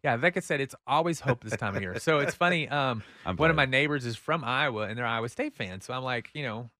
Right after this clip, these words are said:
Speaker 1: talking
Speaker 2: Right.
Speaker 1: to them like, "Hey, you know what? I'm, yeah, I got two tickets. I'm gonna take 'em to the game." They're all excited
Speaker 2: Right.
Speaker 1: and everything.
Speaker 2: Oh,
Speaker 1: And,
Speaker 2: that's cool.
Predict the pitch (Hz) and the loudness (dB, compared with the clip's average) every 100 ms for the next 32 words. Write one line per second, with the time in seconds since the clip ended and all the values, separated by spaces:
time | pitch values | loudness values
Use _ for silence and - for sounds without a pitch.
0 | _ - 127 95 143 135 139 185 339 311 | _ -4 0 0 0 -2 -2 0 0 0
1 | 147 165 262 254 185 131 156 139 120 110 | 0 2 2 0 -4 -6 -4 -2 -4 -4
2 | 120 101 131 127 160 117 101 90 101 113 | -6 -4 -4 -4 -6 -6 -8 -8 -8 -4
3 | 175 196 120 113 107 92 113 135 120 123 | -4 -2 -2 -2 -2 -2 -2 -2 -4 -4
4 | 98 87 92 - 78 | -2 -2 -2 -6 -12